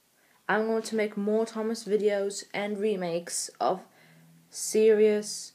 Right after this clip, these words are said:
of the classic series, and I'm back from my vacation, and I have a lot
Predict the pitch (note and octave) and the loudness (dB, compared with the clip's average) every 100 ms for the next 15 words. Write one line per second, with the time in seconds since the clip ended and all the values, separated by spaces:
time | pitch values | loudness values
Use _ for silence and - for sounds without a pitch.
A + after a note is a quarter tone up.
0 | _ - F#3+ F#3+ G#3+ G3+ F#3+ F#3+ - E3 | _ -10 -6 -4 -2 -2 -4 -10 -8 -6
1 | E3 E3+ F#3+ F#3 - - - _ _ _ | -4 -2 -4 -6 -14 -16 -20 _ _ _
2 | - F#3 F#3+ F#3 F3 _ _ _ _ _ | -14 -10 -8 -8 -10 _ _ _ _ _
3 | _ _ _ _ _ _ _ _ _ _ | _ _ _ _ _ _ _ _ _ _
4 | _ _ _ _ _ _ _ _ _ _ | _ _ _ _ _ _ _ _ _ _
5 | _ _ _ _ _ _ _ _ _ _ | _ _ _ _ _ _ _ _ _ _
6 | _ _ - G3 F#3+ G#3+ G#3+ A3 A3+ G#3+ | _ _ -8 -8 0 2 2 -2 -6 -2
7 | A3 G#3+ G#3+ G#3+ G3+ G3 - G3 F#3+ F#3+ | -2 4 2 2 -6 -6 -6 -8 -8 -12
8 | _ - - - - F#3+ F#3+ F#3 - - | _ -20 -20 -14 -4 -2 0 -2 -8 -18
9 | - _ _ _ _ _ _ _ _ - | -20 _ _ _ _ _ _ _ _ -20
10 | _ _ _ _ - - - - - F#3+ | _ _ _ _ -20 -20 -20 -20 -8 -2
11 | G3+ G3 F#3+ F3 G3 - | 0 0 -2 -2 -4 -6